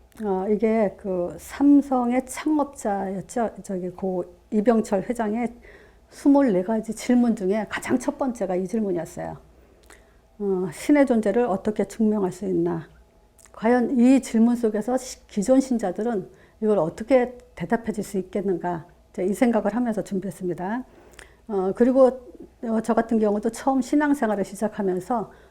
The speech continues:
제일 먼저 궁금했던 것이 이거예요. 그렇다면은 우리는, 어, 불신자든, 불신자가 새신자가 됐든, 기존 신자든, 종교인이든, 어느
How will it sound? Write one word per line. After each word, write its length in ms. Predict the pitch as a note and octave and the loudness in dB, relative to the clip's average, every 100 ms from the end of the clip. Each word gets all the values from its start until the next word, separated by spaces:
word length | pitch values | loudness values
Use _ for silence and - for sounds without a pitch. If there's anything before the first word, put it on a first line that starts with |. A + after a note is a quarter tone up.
| - | -14
제일 280 | G#3 A3+ D4 | -6 4 6
먼저 260 | D4 B3+ | 6 4
궁금했던 600 | - A3 A3 B3+ A#3 G3 | 0 0 2 0 0 -2
것이 200 | F3+ F#3+ | -2 -4
이거예요. 420 | F3 E3+ C3+ C#3+ D#3 _ _ _ _ _ | -6 -6 -10 -12 -14 _ _ _ _ _
그렇다면은 640 | - A#3+ A#3+ A#3+ A3 B3 A3 | 0 0 2 2 2 0 0
우리는, 480 | G3 A3 A#3+ E4+ - _ _ - - | 0 0 0 -4 -8 _ _ -20 -12
어, 400 | G3 F3+ F3+ - - _ _ _ _ - | -8 -6 -6 -10 -18 _ _ _ _ -2
불신자든, 960 | A3+ A#3+ D4 C#4 A#3+ A3 A#3 D4 E4+ - - | 0 2 4 6 6 4 2 2 0 -2 -4
불신자가 520 | A#3+ C#4+ B3 A3+ A3+ | 2 4 6 4 2
새신자가 560 | A#3 D#4 D4 B3+ G#3 E3+ | 0 0 2 2 0 -2
됐든, 520 | D#3 - G3 C4+ C#4+ - _ | -4 -6 -4 -4 -8 -14 _
기존 340 | - G#3 B3+ A#3 | -4 2 4 4
신자든, 580 | A3 G#3 F#3+ F3+ C4 C4 | 2 0 0 0 -2 -2
종교인이든, 960 | G3 G#3 A3 B3 G3 E3+ E3+ C#4 D4+ - - _ - | 0 2 4 4 4 2 2 -2 -4 -8 -20 _ -12
어느 440 | - - D4+ D#4+ | -4 2 8 10